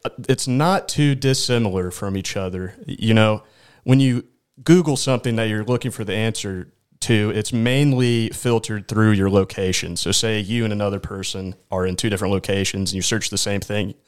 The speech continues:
you're gonna have different search results. But if you and that same person are in the same room together, it's gonna be practically the exact same results. Whereas YouTube is heavily driven by preferences in your watch history. So say,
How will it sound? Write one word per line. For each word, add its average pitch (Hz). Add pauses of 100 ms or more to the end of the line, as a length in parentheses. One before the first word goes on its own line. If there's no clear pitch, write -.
(500)
you're 117
gonna 156
have 120
different 120
search 123
results. 90
But 92
if -
you 113
and 101
that 95
same 104
person 101
are 95
in 92 (180)
the -
same 196
room 101
together, 95
it's 101
gonna 101
be 95 (380)
practically 113
the 101
exact 101
same 95
results. 95
Whereas 98
YouTube 135
is 98
heavily 113
driven 104 (640)
by 101
preferences 104
in 98
your 101
watch 107
history. 92
So 98 (340)
say, 113